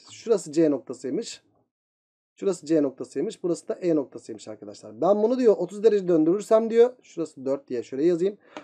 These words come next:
Otuz derece döndüreyim bakayım. Şöyle otuz derece döndürdüğümde şu C E buraya mı gelecek? Evet. Yeni E noktası şurası yaptı arkadaşlar. Döndürdüğüm zaman şuradaki uzunluk yine dört birim arkadaşlar. Bizden C E arasındaki uzaklık isteniliyor arkadaşlar.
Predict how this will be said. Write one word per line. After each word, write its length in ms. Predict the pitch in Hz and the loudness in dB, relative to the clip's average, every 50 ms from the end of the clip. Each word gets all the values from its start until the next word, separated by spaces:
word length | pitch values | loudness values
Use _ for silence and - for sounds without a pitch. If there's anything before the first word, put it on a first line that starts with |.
| - _ _ - | -20 _ _ 0
Otuz 280 | 220 226 226 233 226 | 0 0 0 2 4
derece 280 | 233 220 220 220 220 220 | 6 6 6 6 6 6
döndüreyim 340 | 226 226 220 214 214 196 170 | 6 6 6 4 2 4 2
bakayım. 300 | 156 - - 123 120 - | 2 0 -4 -10 -10 -12
Şöyle 400 | - - - 233 247 254 240 233 | -14 -4 0 2 4 6 6 4
otuz 260 | 220 - 196 190 185 | 4 4 0 -4 -2
derece 260 | 196 180 175 165 160 | 0 2 2 2 2
döndürdüğümde 600 | 170 160 160 156 151 143 147 143 135 127 120 110 - | 2 2 2 2 0 0 -2 -2 -2 -4 -6 -8 -10
şu 340 | _ _ - - 202 180 - - 127 123 123 | _ _ -4 -2 -2 -2 -2 -6 -18 -12 -4
C 280 | 123 165 180 180 180 170 | -2 0 0 0 0 2
E 140 | 180 170 151 | 2 2 2
buraya 180 | 147 147 156 | 4 2 2
mı 80 | 180 220 | 2 4
gelecek? 400 | 226 226 226 214 202 240 240 240 _ _ - | 4 4 4 4 2 0 -4 -4 _ _ -6
Evet. 340 | 139 139 131 143 190 208 - _ _ - - _ _ - | -4 -2 0 0 0 0 -2 _ _ -20 -20 _ _ 0
Yeni 260 | 147 160 202 233 262 | 4 6 6 8 8
E 240 | 262 254 240 220 202 | 8 10 10 10 10
noktası 500 | 196 175 - - 165 151 - 135 123 113 | 6 4 2 0 -4 -4 -4 -6 -10 -10
şurası 420 | - - - 156 165 165 - - | -12 -10 -6 -4 -4 -4 -2 2
yaptı 300 | 214 202 208 208 - 233 | 2 2 2 2 2 2
arkadaşlar. 560 | 226 226 214 233 220 226 208 202 - 233 240 233 _ _ _ _ _ - | 2 2 2 0 0 -2 -2 0 0 -2 -2 -2 _ _ _ _ _ 2
Döndürdüğüm 580 | 147 180 196 214 214 220 220 196 208 220 233 233 | 2 4 4 6 4 4 4 4 4 2 4 4
zaman 380 | 226 220 202 185 185 220 233 190 | 4 4 6 6 4 4 2 -2
şuradaki 440 | - - - 214 208 214 208 208 208 | -12 -10 -8 -4 -2 -2 0 0 0
uzunluk 320 | 190 185 196 190 170 - | 0 0 0 -2 0 0
yine 340 | 180 175 180 170 156 131 - _ - 135 131 127 | 2 2 4 4 2 2 -2 _ -18 -16 -8 -2
dört 260 | 143 143 151 147 - | -2 -2 -2 -2 -2
birim 160 | 190 190 208 | -2 0 0
arkadaşlar. 520 | 214 214 208 226 226 214 202 - 226 240 247 - - - - _ _ - | 0 0 0 0 -2 -2 -2 -2 -2 -4 -4 -6 -16 -20 -20 _ _ -10
Bizden 520 | 202 233 233 208 185 208 214 226 233 208 175 | -8 -6 -2 4 6 6 6 6 2 -4 -6
C 140 | 175 226 233 | 2 6 8
E 340 | 233 233 233 233 233 240 | 8 8 8 6 6 6
arasındaki 600 | 240 226 208 180 170 - - 147 139 131 - - | 6 6 4 4 2 0 -2 -6 -8 -8 -8 -10
uzaklık 560 | - - 180 180 180 160 139 - - - - 208 | -8 -8 -4 0 0 0 0 -2 -6 -16 -14 -12
isteniliyor 520 | 190 - - 165 151 135 135 175 220 226 | -12 -6 -4 -2 -2 0 0 0 0 2
arkadaşlar. 520 | 185 143 135 - 113 110 110 - - - | 0 0 -2 -4 -10 -12 -12 -18 -20 -20